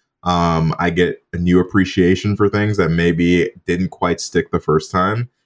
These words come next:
And even the characters, they, over time, have grown on me. Like I said, I hated Dewey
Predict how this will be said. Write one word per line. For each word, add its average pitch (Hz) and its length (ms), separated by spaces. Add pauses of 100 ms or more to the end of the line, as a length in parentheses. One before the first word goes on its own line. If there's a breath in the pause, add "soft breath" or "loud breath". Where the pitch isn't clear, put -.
(120)
And 107 120
even 135 200
the 147 80
characters, 98 720
they, 104 580 (240)
over 98 240
time, 117 240
have 92 200
grown 117 240
on 82 220
me. 80 120
Like 80 220
I 87 40
said, 82 200
I 80 260
hated 80 460
Dewey 82 480